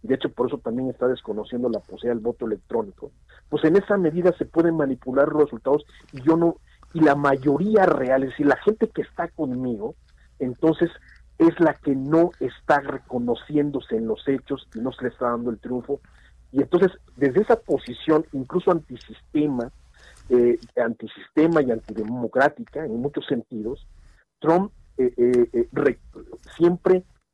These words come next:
siempre gana, él siempre gana en la confrontación. Lo estamos viendo después del, del atentado contra George Floyd, ¿no?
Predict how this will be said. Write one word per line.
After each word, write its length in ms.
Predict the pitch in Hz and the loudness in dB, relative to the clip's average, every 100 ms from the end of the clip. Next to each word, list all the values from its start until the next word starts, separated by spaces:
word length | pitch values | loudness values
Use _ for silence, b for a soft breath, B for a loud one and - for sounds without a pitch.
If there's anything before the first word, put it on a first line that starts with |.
| - | 0
siempre 380 | 175 175 - 156 | 0 2 2 2
gana, 380 | 135 147 123 110 | 2 0 -2 -4
él 120 | 156 - | -6 -2
siempre 360 | 185 180 170 143 | -2 2 2 4
gana 360 | 147 175 156 | 2 2 0
en 120 | 123 | -2
la 100 | 117 | -4
confrontación. 840 | - 113 107 110 101 95 85 90 - b b - | -4 -6 -6 -8 -10 -12 -14 -18 -20 b b -4
Lo 120 | 131 | -4
estamos 440 | - 170 180 165 | 2 2 2 0
viendo 440 | 147 160 156 151 139 | 2 2 4 2 2
después 460 | 120 113 - 139 135 | -2 -4 2 4 4
del, 340 | 139 120 113 - | 2 2 -2 -6
del 240 | 113 110 | -8 -6
atentado 580 | 107 - 107 - 123 127 | -6 -6 -8 0 0 0
contra 400 | - 101 95 104 | -6 -12 -8 -10
George 240 | 98 123 - | -4 -4 -4
Floyd, 260 | - 110 107 _ _ - | -4 -2 -2 _ _ -8
¿no? 180 | 131 | -8